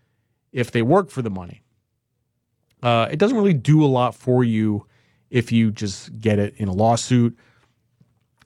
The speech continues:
Uh, somebody dials all nines, you get a lawyer or something like that. Um, I mean, speaking for myself, it makes me happy. I like to buy stuff. I like saving.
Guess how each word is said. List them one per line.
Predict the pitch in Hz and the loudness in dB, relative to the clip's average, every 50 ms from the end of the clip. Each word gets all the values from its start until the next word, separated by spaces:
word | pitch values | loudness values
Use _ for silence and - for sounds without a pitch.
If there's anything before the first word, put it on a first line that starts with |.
| _ _ - | _ _ -4
Uh, | 120 113 110 110 | -2 -2 0 0
somebody | - - 143 131 131 120 | 0 0 2 2 2 2
dials | 110 117 117 113 113 107 | 2 2 2 2 0 -2
all | 117 120 123 120 120 | -2 0 0 2 2
nines, | 113 117 113 113 113 113 110 110 | 2 0 0 0 0 0 -2 -2
you | 107 104 | -2 -2
get | 110 107 | -2 0
a | 104 | 0
lawyer | 101 101 104 104 101 | 0 0 0 0 0
or | 98 101 | -2 -2
something | - 104 98 98 95 | -4 -6 -6 -6 -6
like | 95 92 - | -8 -8 -8
that. | - 87 85 - - _ _ _ _ | -10 -10 -10 -12 -14 _ _ _ _
Um, | - 110 107 104 101 101 98 95 98 - _ _ _ _ _ _ _ _ _ _ _ _ | -4 -2 -2 0 0 -2 -2 -4 -6 -10 _ _ _ _ _ _ _ _ _ _ _ _
I | - 170 | 0 2
mean, | 190 180 | 2 2
speaking | - - - 233 208 233 | 0 0 0 0 0 0
for | 196 175 156 | 0 0 0
myself, | 147 139 - - 156 156 143 - | 0 0 2 2 2 2 0 -2
it | 113 | -4
makes | 113 123 117 - - | -6 -6 -6 -6 -6
me | 117 113 107 | -4 -4 -4
happy. | 98 95 92 90 - 95 95 101 101 _ _ _ _ _ _ _ _ _ _ _ _ _ _ _ _ _ _ - | -6 -8 -12 -12 -12 -14 -16 -16 -18 _ _ _ _ _ _ _ _ _ _ _ _ _ _ _ _ _ _ -2
I | 120 | 0
like | 120 120 117 | 0 0 0
to | - 104 | -2 -2
buy | 92 127 131 147 | 0 2 2 2
stuff. | 143 - - 143 131 131 123 - - _ _ _ _ _ _ _ _ _ _ _ _ | 2 0 0 2 2 2 0 -2 -8 _ _ _ _ _ _ _ _ _ _ _ _
I | - 117 | -2 -2
like | 117 110 104 | -2 -2 -4
saving. | - - - 156 156 151 143 151 147 147 143 135 | -6 -2 0 2 2 2 2 2 0 0 -2 -4